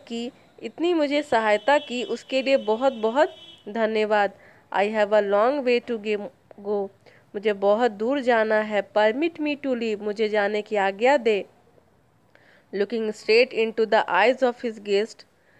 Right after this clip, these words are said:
तो वो जो पुअर शेफर्ड था, वो अपने गेस्ट के आंखों में आंखें डालकर देखता है और कहता है,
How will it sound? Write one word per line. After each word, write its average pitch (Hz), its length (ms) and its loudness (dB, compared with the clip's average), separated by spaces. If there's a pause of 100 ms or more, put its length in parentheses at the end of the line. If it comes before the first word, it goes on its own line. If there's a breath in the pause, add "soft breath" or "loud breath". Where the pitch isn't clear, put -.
(320 soft breath)
तो 311 100 2
वो 330 120 2
जो 339 140 -2
पुअर 311 380 2
शेफर्ड 254 480 0
था, 220 240 0
वो 220 160 0
अपने 269 300 0
गेस्ट 240 360 -2
के 262 120 0
आंखों 226 380 0
में 269 160 2 (440)
आंखें 220 340 -2
डालकर 220 380 0
देखता 196 400 -2
है 233 200 0
और 214 200 2
कहता 214 440 -2
है, 202 460 -4